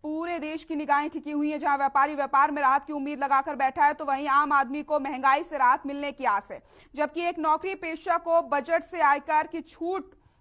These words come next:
की उम्मीदें यहां पर हैं। तो आपको बताते चलें, आज का जो बजट है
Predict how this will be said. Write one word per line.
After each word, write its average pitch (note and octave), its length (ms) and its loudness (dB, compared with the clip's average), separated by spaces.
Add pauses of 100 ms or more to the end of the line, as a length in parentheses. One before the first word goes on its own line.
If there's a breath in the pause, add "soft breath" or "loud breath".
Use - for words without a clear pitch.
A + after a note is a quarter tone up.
(540)
की D#4+ 80 -4
उम्मीदें E4+ 380 -4
यहां E4 160 0
पर D#4+ 180 -2
हैं। D#4 180 -6
तो D#4+ 80 -4
आपको A#3+ 220 -2
बताते C#4 360 0
चलें, E4 380 -2 (4000)
आज C#4 300 4
का D#4 100 -2
जो D4 160 -4
बजट C#4 380 -4
है E4 240 0